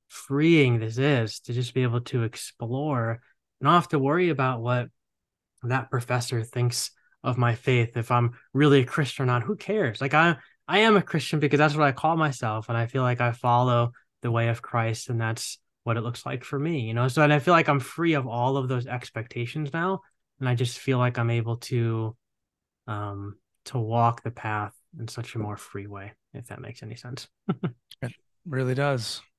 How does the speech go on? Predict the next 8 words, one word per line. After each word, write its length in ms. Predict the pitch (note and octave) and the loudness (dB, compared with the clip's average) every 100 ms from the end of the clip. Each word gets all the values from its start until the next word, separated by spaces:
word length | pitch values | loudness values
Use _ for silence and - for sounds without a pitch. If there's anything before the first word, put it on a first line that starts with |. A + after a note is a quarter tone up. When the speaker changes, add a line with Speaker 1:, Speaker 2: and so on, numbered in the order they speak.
| _ - | _ -2
Speaker 2:
I, 220 | C#3 C3 - - | 2 2 -2 -2
I 100 | C#3+ | 2
heard 180 | C3+ C#3 | 4 4
this, 360 | C3 - - - _ _ _ _ _ _ _ _ _ _ - _ _ _ _ _ _ | 2 0 -6 -12 _ _ _ _ _ _ _ _ _ _ -20 _ _ _ _ _ _
I 100 | - | -2
heard 180 | B2 B2 | -2 0
this, 260 | B2+ A#2 - | -2 -2 0
uh, 380 | B2 B2+ D3 | 0 0 -4